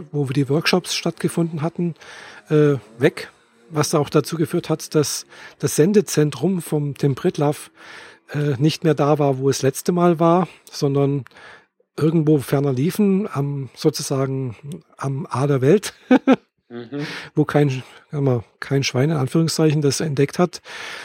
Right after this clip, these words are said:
Speaker 1: Äh, ja, man hat's dann schon gefunden, äh, weil ich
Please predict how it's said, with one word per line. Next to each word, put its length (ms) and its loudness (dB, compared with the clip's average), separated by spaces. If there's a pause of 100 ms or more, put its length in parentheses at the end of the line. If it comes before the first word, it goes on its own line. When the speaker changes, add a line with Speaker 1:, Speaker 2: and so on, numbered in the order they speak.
(240)
Speaker 1:
Äh, 300 6 (460)
ja, 140 0
man 140 2
hat's 100 -2
dann 120 -2
schon 240 2
gefunden, 600 2 (500)
äh, 400 0
weil 180 2
ich 220 -10